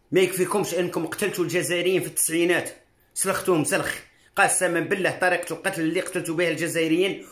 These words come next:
والله ما تدل الا على الحقد الداكين في داخلكم، الحقد اللي فيكم على المسلمين والحقد اللي فيكم على الجزائريين، الكره تاع الجزائريين.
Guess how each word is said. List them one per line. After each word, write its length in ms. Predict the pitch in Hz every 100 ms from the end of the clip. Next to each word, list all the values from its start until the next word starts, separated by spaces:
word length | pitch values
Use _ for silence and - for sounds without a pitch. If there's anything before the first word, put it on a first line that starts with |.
| -
والله 560 | 160 185 180 185 160 175
ما 160 | 175
تدل 300 | 170 180 180
الا 300 | 185 180 175
على 180 | 156 165
الحقد 380 | 165 - - - - - _ _ _ _
الداكين 760 | 123 110 180 220 226 151 - -
في 120 | 165
داخلكم، 500 | 156 143 135 - 104 - _ _ _ _ _
الحقد 480 | 175 - - - 165
اللي 200 | 185 170
فيكم 300 | 165 170 156
على 120 | 143
المسلمين 600 | 147 143 139 147 135 120
والحقد 380 | 120 - - 139
اللي 180 | 160 156
فيكم 260 | 147 135 120
على 80 |
الجزائريين، 640 | 127 131 127 123 117 92 - _ _ _ _ _
الكره 460 | - - 277 156 -
تاع 120 | 180 147
الجزائريين. 680 | 156 139 151 135 117 -